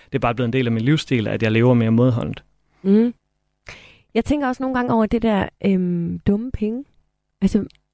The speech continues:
Speaker 2: hvad er egentlig de dumme ti-, penge? Fordi de dumme penge for dig er formentlig ikke de samme dumme penge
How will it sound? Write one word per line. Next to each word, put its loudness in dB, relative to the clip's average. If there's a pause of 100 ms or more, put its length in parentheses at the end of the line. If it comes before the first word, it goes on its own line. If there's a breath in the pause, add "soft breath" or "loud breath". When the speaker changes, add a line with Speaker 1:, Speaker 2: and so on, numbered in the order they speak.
(160)
Speaker 2:
hvad -2 (140)
er 0 (180)
egentlig -4 (100)
de 2
dumme -2
ti-, -8 (100)
penge? 0
Fordi 2
de -2
dumme 0
penge 0
for -2
dig 0
er 2
formentlig 0
ikke -2
de -4
samme 0
dumme 0
penge 0